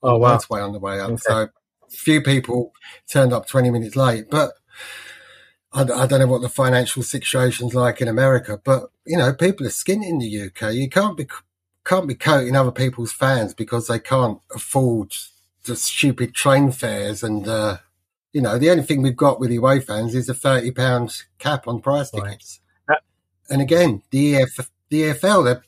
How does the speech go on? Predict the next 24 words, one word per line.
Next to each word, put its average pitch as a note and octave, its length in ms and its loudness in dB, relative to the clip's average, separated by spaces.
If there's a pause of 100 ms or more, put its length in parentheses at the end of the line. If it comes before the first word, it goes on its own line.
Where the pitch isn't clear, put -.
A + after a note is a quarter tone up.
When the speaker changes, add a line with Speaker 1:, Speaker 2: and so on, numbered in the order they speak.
Speaker 2:
you E3 120 0
know, C3 160 2
I've C3 100 0
seen C#3 180 0
Sheffield C3 360 -6
Wednesday D#3 360 0
were A2+ 100 -4
moaning G#2 360 -2
that G#2+ 100 -8
they've A2+ 160 -4
been A#2 140 -4
charged B2 360 -2
forty-eight B2+ 480 -4
quid E3 240 -4
to - 80 -18
go A2 160 -4
and G2+ 100 -6
watch - 240 -10
an A2 60 -10
away F#2+ 240 -10
game. G2+ 180 -8
Speaker 1:
Yeah, B2+ 260 4
I, C#3+ 140 0
I, C3 120 2